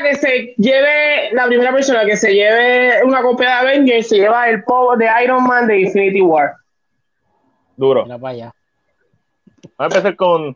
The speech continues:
Speaker 2: con Godzilla King of the Monster. Una
Speaker 3: Estamos,
Speaker 2: pregunta
Speaker 3: estamos como,
Speaker 2: sencilla.
Speaker 3: estamos con la caca primero. <laughs>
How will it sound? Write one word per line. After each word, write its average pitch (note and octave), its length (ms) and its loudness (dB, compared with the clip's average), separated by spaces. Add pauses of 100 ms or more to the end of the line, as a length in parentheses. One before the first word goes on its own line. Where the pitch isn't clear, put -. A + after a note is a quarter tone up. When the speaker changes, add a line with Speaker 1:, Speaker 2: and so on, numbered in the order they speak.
Speaker 2:
con D3+ 180 -4
Godzilla D3 840 0
King C#3+ 120 -8
of C#3 120 -4
the C#3+ 100 0
Monster. G#2 380 -6 (1300)
Una F3+ 120 0
Speaker 3:
Estamos, F3+ 40 2
Speaker 2:
pregunta F#3 260 -2
Speaker 3:
estamos G#3+ 200 -2
como, B3 120 -2
Speaker 2:
sencilla. B2+ 400 -2
Speaker 3:
estamos A3 340 -6
con G3+ 180 -4
la F3+ 140 -4
caca F#3+ 260 -2
primero. F#3+ 300 -10 (540)
<laughs> - 180 -14